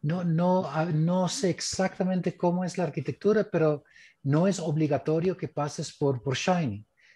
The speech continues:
Si puedes, si tienes procesos, eh, en, en R que, que, que no dependen de Shiny, no necesitas usar Shiny, que creo que es lo que Ronnie estaba tratando de decir también.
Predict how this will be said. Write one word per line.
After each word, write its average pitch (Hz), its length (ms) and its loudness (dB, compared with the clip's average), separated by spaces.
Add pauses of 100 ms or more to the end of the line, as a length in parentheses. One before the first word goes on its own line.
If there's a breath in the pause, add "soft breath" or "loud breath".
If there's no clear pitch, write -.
(100)
Si - 240 -2
puedes, 180 480 2
si 147 340 -6
tienes 180 480 0
procesos, 165 1000 0
eh, 139 360 -2
en, 143 420 -2
en 143 240 -4
R 156 380 2
que, 135 340 -2
que, 127 220 -4 (180)
que 139 140 -4
no 143 200 0
dependen 180 520 0
de 143 80 -2
Shiny, 123 580 -4 (480 soft breath)
no 151 140 2
necesitas 170 580 -2
usar 151 240 -2
Shiny, 165 300 0
que 131 120 -6
creo 160 220 0
que 175 100 -2
es - 120 -6
lo 160 100 0
que 139 180 -2
Ronnie 151 280 -2
estaba 160 340 -4
tratando 156 400 -2
de 151 120 2
decir 139 300 -2
también. 156 540 -2